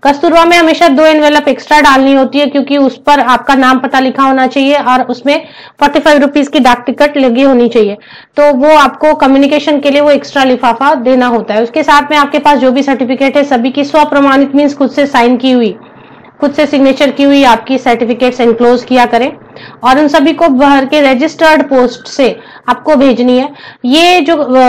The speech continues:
job है ये contractual job है, eleven months ट्वेंटी नाइन days के लिए होती है ये, और बाद में इसे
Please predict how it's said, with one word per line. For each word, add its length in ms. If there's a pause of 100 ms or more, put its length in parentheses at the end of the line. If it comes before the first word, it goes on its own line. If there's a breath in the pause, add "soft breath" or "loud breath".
(600)
job 340
है 80
ये 60
contractual 640
job 280
है, 240
eleven 440
months 300
ट्वेंटी 280
नाइन 280
days 220
के 160
लिए 220
होती 540
है 160
ये, 260 (340 loud breath)
और 100
बाद 300
में 240
इसे 320